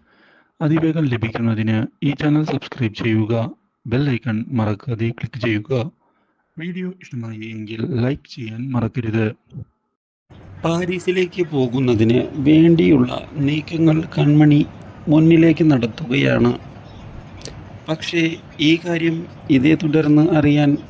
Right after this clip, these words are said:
ഇടയാകുന്ന വരുണാകെ ഞെട്ടിപ്പോകുന്നു. എന്നാൽ വരുൺ തൻ്റെ സുഹൃത്തിനോട്, "അവൾ എന്തായാലും പാരീസിലേക്കൊന്നും പോവില്ലടാ,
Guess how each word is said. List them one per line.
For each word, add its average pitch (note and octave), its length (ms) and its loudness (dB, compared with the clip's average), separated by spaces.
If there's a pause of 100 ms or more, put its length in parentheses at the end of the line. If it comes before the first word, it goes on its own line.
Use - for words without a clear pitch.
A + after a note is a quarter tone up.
(180)
ഇടയാകുന്ന D3 680 2 (180)
വരുണാകെ B2 640 2 (300)
ഞെട്ടിപ്പോകുന്നു. C3+ 880 0 (1300)
എന്നാൽ A#2+ 480 -2 (480)
വരുൺ E3 220 2 (340)
തൻ്റെ D#3+ 280 4
സുഹൃത്തിനോട്, A#2 760 -2 (920)
"അവൾ F3+ 220 -6
എന്തായാലും A#2+ 680 -8 (400)
പാരീസിലേക്കൊന്നും D#3+ 960 -4
പോവില്ലടാ, A#2+ 480 -6